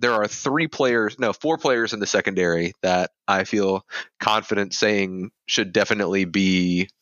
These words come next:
on the team contributing next year. Um, and those are Otis Reese, Keydron Smith, Tylan Knight, and A J Finley. I think past that, like, there are a lot of guys that we just don't really know.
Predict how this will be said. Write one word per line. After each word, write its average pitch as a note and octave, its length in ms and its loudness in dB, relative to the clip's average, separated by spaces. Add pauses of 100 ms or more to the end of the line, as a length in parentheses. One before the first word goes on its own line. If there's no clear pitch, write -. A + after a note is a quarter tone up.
(1120)
on G3 180 2
the G#2 100 2
team C#3 760 0 (220)
contributing A#2+ 880 0
next G#2 320 0
year. F2+ 480 0
Um, F2+ 480 -2 (880)
and G2 200 -2
those G#2 300 0
are G2 260 0
Otis A2 340 0
Reese, G#2 380 2
Keydron G2+ 460 -2
Smith, F#2+ 600 -2 (360)
Tylan G#2 420 0
Knight, G2 380 0 (140)
and F#2+ 120 0
A F#2+ 100 2
J F#2 180 0
Finley. E2 560 -2 (680)
I - 100 -4
think F#3+ 200 -2
past C#3 360 0
that, A#2+ 340 0
like, F#2 320 -4 (240)
there A#2 140 0
are A2+ 40 0
a A2+ 60 0
lot B2 160 2
of A#2 40 -4
guys A2+ 300 0
that G2 100 -4
we G2 80 -4
just A2 200 -2
don't A#2+ 140 0
really G#2 180 2
know. F2 400 -2